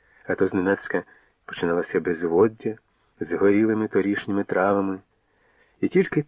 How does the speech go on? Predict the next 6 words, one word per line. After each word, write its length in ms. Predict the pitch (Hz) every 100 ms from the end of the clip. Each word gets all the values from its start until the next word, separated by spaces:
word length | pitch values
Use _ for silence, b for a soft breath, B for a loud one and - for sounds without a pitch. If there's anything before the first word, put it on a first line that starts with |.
| -
терни 520 | 127 170 156 151 143
та 140 | - 127
байраки 720 | 123 120 107 117 113 92 85
значили 480 | 87 92 95 95 85
вбивчу 540 | 80 80 87 87 -
одноманітність 1040 | 85 78 80 78 80 78 - 82 - -